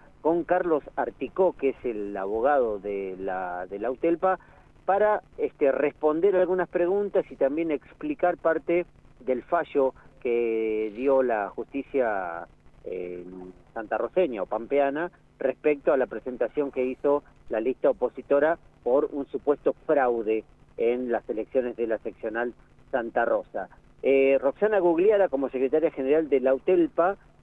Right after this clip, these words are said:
eh, fue la voz cantante en esta conferencia de prensa, aunque también Carlos Articó respondió algunas preguntas, pero, eh, Gugliara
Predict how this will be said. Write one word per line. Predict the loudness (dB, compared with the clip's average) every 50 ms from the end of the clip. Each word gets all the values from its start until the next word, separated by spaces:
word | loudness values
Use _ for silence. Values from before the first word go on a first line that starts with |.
| _
eh, | -2 0 2 2 4 4 2 2 0 -2 -6 -10 -12 -12 -8 -2
fue | 2 4 4 4 4 4
la | 2 0 -2 -2 0
voz | 0 -2 -2 -2
cantante | -2 -4 -4 -2 -2 -2 0 0 0 0 0 0 0
en | 0
esta | -4 -6 -6 -6 -4
conferencia | -4 -6 -6 -6 -4 -6 -4 -2 -2 -2
de | 0
prensa, | 0 0 0 0 0 -2 -4
aunque | -4 -4 -4 -4
también | -4 -4 -4 -4 -6 -4
Carlos | -2 -2 -2 0 -2 -4 -4
Articó | -6 -8 -8 -8 -6 0 0 2 2 0 -4 -10 -20 -14 -6
respondió | -4 -4 -4 -2 -2 -2 -2 0 2 2 2
algunas | 2 0 -2 -4 -6 -4
preguntas, | -2 0 0 2 0 -2 -2 0 0 0 0 -2 -8 -20 -20 -20 _ _ -2
pero, | 0 2 4 4 4 2 2 -2 -6 -12 -6
eh, | -2 0 0 2 2 2 2 2 2 2 0 0 0
Gugliara | 0 0 2 2 2 4 4 4 4 2 2 0